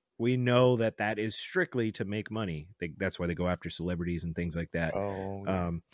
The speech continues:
Speaker 1: but being connected, you know, as a doctor and then having the Kellogg's in your family, maybe they're thinking, "Shit, we could probably rope a few of these people in," you know? Th-, hit that custom donate button. <laughs>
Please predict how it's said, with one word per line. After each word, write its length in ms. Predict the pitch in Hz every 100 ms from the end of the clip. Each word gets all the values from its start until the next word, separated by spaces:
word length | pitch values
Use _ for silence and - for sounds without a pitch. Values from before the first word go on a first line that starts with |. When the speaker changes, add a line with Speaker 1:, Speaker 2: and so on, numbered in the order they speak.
| - - -
Speaker 1:
but 180 | 117 98
being 260 | 131 120
connected, 500 | 110 113 120 - 120
you 100 | 110
know, 100 | 104 101
as 180 | 107
a 60 | 95
doctor 540 | 90 95 - 113 110
and 200 | 120 101
then 120 | 98 90
having 480 | 101 98 98 101 -
the 100 | 98
Kellogg's 500 | 101 101 104 107 104
in 100 | 98
your 80 |
family, 680 | 85 - 95 98 104 117 120 _ _ - -
maybe 600 | 90 95 95 101 101 104
they're 200 | 98 101
thinking, 460 | 98 98 101 95
"Shit, 300 | 90 - 120
we 120 | 92 113
could 180 | 117
probably 260 | - 110 107
rope 280 | 90 110 117
a 40 |
few 220 | - 127 131
of 60 |
these 200 | 139 165
people 360 | - 101 92 90
in," 260 | 85 82 -
you 120 | 95 92
know? 260 | 98 113 - _ -
Th-, 160 | 135
hit 180 | 117 -
that 180 | 113 -
custom 400 | 156 151 - 117
donate 420 | 107 104 98 -
button. 340 | 92 80 117 - _ - 151 - 160
<laughs> 260 | 170 107 175